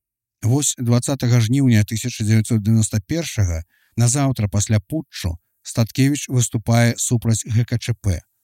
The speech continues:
Пачынае ствараць беларускае згуртаванне вайскоўцаў, а потым прарываецца на радыё і звяртаецца з заклікам не падпарадкоўвацца хунце. Вось падчас хапуна на маршы свабоды Статкевіч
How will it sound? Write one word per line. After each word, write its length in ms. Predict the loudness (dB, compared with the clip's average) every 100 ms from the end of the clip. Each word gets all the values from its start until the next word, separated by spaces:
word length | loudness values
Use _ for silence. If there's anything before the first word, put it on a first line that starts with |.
| _ _ _
Пачынае 440 | -6 -2 0 2 0
ствараць 340 | 0 0 0
беларускае 520 | 2 2 2 0 0 2
згуртаванне 640 | 2 2 2 4 4 4
вайскоўцаў, 720 | 2 0 -2 -4 -4 -10 -10 -12 _ _ _
а 120 | -4 -2
потым 340 | -2 0 0 2
прарываецца 720 | 2 4 4 4 2 0 2
на 100 | 4 4
радыё 400 | 2 2 4 2 0 _
і 100 | 2
звяртаецца 720 | 4 4 2 0 0 0 0
з 80 | 0
заклікам 680 | 2 2 2 -2 0 2 0 2
не 180 | 0 2
падпарадкоўвацца 1120 | -2 0 2 2 2 4 6 6 2 -2 -6
хунце. 640 | -2 -2 -2 -4 -10 -12 _ _ _ _ _ _
Вось 260 | -2 0 0
падчас 340 | -4 -4 -4
хапуна 440 | -4 -2 2 4 4
на 100 | 4
маршы 320 | 4 2 -2
свабоды 500 | -2 0 0 0 0
Статкевіч 560 | 0 -2 0 2 2